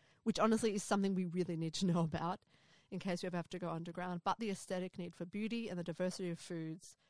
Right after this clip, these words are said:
which had been noticeably lacking in the more, the most space settlement designs. You need a diversity of food, you need some aesthetic, you have aesthetic needs as well. And the goal is to produce a complete diet and recycle all waste products, including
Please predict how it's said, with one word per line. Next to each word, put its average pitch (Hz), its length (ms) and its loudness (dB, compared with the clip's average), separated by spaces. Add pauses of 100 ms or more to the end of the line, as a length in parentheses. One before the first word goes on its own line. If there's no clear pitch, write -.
(160)
which 185 180 -6
had 170 120 -2
been 170 160 -4
noticeably 170 440 -2
lacking 170 380 -8
in 156 80 -10
the - 100 -10 (160)
more, 165 280 -4 (760)
the 180 60 -4
most 180 680 -2
space 165 400 -6
settlement 170 440 -10
designs. - 580 -12 (1120)
You 180 80 -8
need 165 140 -4
a 165 40 -6
diversity 160 600 -8
of 160 80 -8
food, 190 400 -4
you 180 60 -8
need 165 200 -8
some 170 180 -10
aesthetic, - 400 -12 (720)
you 185 80 -8
have 170 120 -6
aesthetic 165 400 -8
needs 180 240 -12
as 165 120 -14
well. - 240 -12 (360)
And 180 100 -2
the 185 60 -2
goal 185 240 0
is 175 80 -4
to - 80 -6
produce 175 320 -6
a - 20 -12
complete 220 420 -4
diet 170 280 -4
and 175 100 -8
recycle - 340 -10
all 180 200 -6
waste 170 240 -8
products, - 340 -14
including 185 420 -12